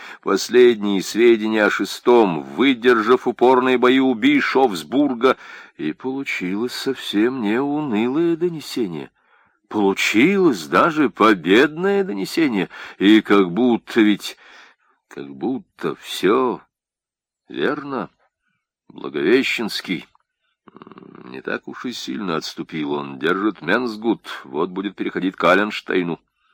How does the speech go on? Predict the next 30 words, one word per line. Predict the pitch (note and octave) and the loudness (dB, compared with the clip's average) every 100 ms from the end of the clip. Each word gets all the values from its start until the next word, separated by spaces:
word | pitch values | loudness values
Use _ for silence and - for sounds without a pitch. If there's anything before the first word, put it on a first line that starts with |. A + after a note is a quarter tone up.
| _ _ | _ _
Так, | - - | -20 -16
может, | C#2 - - | -16 -12 -12
и | |
правда | - E2 F#2 F#2+ | -2 -2 0 -4
не | G2 | -4
так | - - | -6 -8
уж | - - | -12 -14
плохи | - - D2 - | -8 -6 -6 -10
дела. | C2 D2 C#2+ C#2 _ _ _ _ _ _ _ | -8 -6 -6 -8 _ _ _ _ _ _ _
Хоть | _ - - C#3 | _ -14 -12 -12
узнает | C3 E3+ E3 A2 F#2+ | -8 -4 -2 -2 -4
завтра | F2+ D3 C#3 - A2 | 0 -2 -2 -2 -2
утром | C#3 - E2+ | -2 -4 -6
Жилинский, | D2+ G2+ D3+ B2 - E2+ | -4 -4 -4 -8 -10 -8
что | - | -4
немцы | A2 C3+ - | -2 -2 -2
отнюдь | F2 B2+ C#3 - | -4 -2 -6 -2
не | G2 | -2
бегут | F#2+ F#2+ F2 F#2+ | 0 0 -2 -6
за | A#2 A2+ | -2 -2
Вислу, | F#2+ F#2 - F2+ - - - - | -2 -6 -6 -6 -8 -14 -16 -2
но | G2+ A2 | 2 2
всем | - A2+ A#2+ A2+ | 2 4 4 4
туловищем | - G3 G#3 E3+ D3+ A#2+ - C#3 B2+ A#2 | -4 -4 2 4 4 2 0 0 -2 -2
навалились | A2+ A#2 G#2+ G2 - | -4 -4 -6 -8 -8
на | G2 | -12
вторую | - G2+ F2+ E2 E2+ | -10 -8 -6 -4 -4
армию. | E2+ E2 D#2 C#2 - - - - | -4 -6 -10 -12 -20 -20 -20 -14
Была | - D2+ D2 | -8 -6 -6
половина | - C#2+ C#2+ G#2 B2+ A2+ | -8 -8 -6 -6 -6 -10